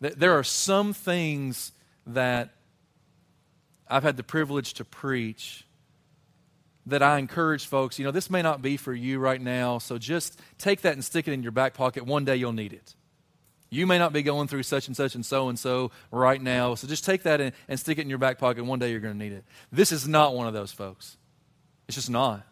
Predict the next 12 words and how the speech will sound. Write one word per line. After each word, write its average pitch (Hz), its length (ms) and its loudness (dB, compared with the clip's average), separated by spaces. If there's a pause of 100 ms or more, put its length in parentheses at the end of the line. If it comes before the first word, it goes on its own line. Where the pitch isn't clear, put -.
(580)
If 143 220 -8
you're 175 160 4
sitting 202 480 2
here 190 320 0
right 156 200 6
now 151 280 0
saying, 143 400 -2
"I 131 100 6
don't 165 140 6
really 156 180 0
need 143 300 -2
this," 170 540 -2